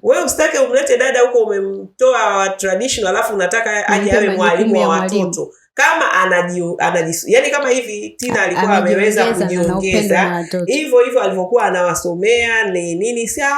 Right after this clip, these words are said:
Speaker 1: sio sehemu yake, sio professional yake.
Speaker 2: Mhm.
Speaker 1: Kwa hiyo angalau hata alikuwa anajiongeza, yani alitakiwa yule bosi
Speaker 2: Mhm.
Speaker 1: amshukuru huyu dada kwamba nimeweza hata kupata dada ambaye anaweza kusema A for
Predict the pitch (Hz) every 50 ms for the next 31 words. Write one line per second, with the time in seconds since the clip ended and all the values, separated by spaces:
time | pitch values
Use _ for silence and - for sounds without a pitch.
0 | 294 269 277 - 359 370 349 - 269 247 247 254 269 302 339 330 330 - 226 226
1 | 226 233 233 - - _ - - 320 320 320 247 220 220 226 214 220 233 226 226
2 | 226 240 247 247 185 190 185 180 185 185 190 196 175 175 190 196 208 220 247 285
3 | 269 233 190 202 208 220 254 269 262 254 254 254 226 202 202 196 247 240 226 208
4 | 202 190 175 185 190 190 190 190 190 220 220 220 196 180 175 175 175 190 233 254
5 | 240 220 202 196 196 196 196 247 240 226 226 208 202 226 233 208 226 - 185 175
6 | - - - - 208 190 180 180 180 180 - 185 196 196 208 208 196 185 - -
7 | 202 196 254 269 247 240 240 220 202 196 196 208 202 190 - - - - - -
8 | 208 208 214 202 185 180 185 202 220 226 220 226 220 190 180 175 202 208 220 208
9 | 196 202 202 196 180 175 185 202 196 180 180 185 202 196 - 196 196 196 180 -
10 | - 185 196 196 190 - 175 165 165 - -